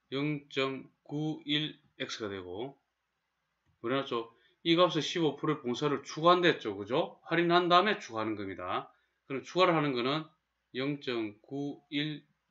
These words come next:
엑스에다가 더하기 영 점 구일 엑스 곱하기 십오 프로 봉사를 영 점 일오를 한다는 소리예요. 이거는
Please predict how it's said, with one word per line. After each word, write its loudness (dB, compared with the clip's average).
엑스에다가 -6
더하기 0
영 -4
점 -6
구일 -8
엑스 -8
곱하기 0
십오 -4
프로 -6
봉사를 -8
영 -4
점 -8
일오를 -6
한다는 -6
소리예요. -14
이거는 0